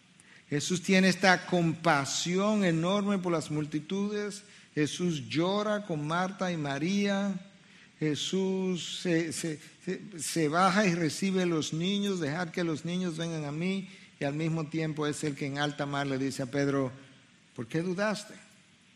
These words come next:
Hombre de poca fe, ¿cuál es tu problema con tu incredulidad?".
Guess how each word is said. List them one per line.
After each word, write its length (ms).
Hombre 260
de 100
poca 360
fe, 420
¿cuál 140
es 100
tu 100
problema 800
con 200
tu 80
incredulidad?". 880